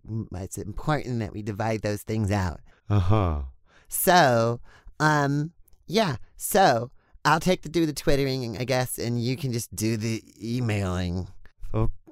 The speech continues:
Speaker 2: fine, we'll call it a deal. Tell me.
Speaker 1: Yeah.
Speaker 2: Where on this, um, podcasting tree do we find Reply All?
Speaker 1: Oh, they're right here on, they're, like, on the,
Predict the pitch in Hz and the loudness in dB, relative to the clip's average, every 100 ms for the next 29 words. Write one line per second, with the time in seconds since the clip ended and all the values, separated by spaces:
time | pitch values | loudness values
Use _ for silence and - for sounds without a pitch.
0 | _ - 127 117 95 87 87 110 110 110 | _ -2 2 4 2 -2 -2 -2 0 -2
1 | 98 82 71 67 _ _ 151 123 82 69 | -4 -4 -4 -10 _ _ 2 2 -2 -8
2 | - _ _ _ _ 120 101 - _ _ | -20 _ _ _ _ -4 -4 -6 _ _
3 | - - _ _ _ - 117 143 143 135 | -20 -20 _ _ _ 4 6 6 4 2
4 | 123 117 110 104 _ _ _ _ _ _ | 0 -4 -8 -14 _ _ _ _ _ _
5 | - 127 113 110 101 107 95 - - - | 0 2 2 0 0 0 -2 -8 -14 -12
6 | 98 92 85 80 73 67 64 - _ - | -4 -4 -2 -6 -8 -10 -14 -16 _ 2
7 | - 143 113 98 87 - 87 82 - - | 4 4 2 -4 -4 -8 -10 -10 -12 -8
8 | 87 73 82 165 180 _ _ _ _ _ | -6 -6 -6 -6 -8 _ _ _ _ _
9 | _ _ - 160 170 - - 160 156 156 | _ _ -2 0 0 -2 2 4 4 2
10 | 151 143 135 120 _ _ _ _ _ 123 | 0 -2 -6 -10 _ _ _ _ _ -2
11 | 127 - 143 123 113 78 76 - _ _ | 4 6 6 4 2 0 -6 -16 _ _
12 | _ _ - 151 139 151 175 165 175 160 | _ _ 0 2 2 2 0 -2 -2 -4
13 | - 147 160 208 - 170 | -4 -4 -2 -4 -4 -4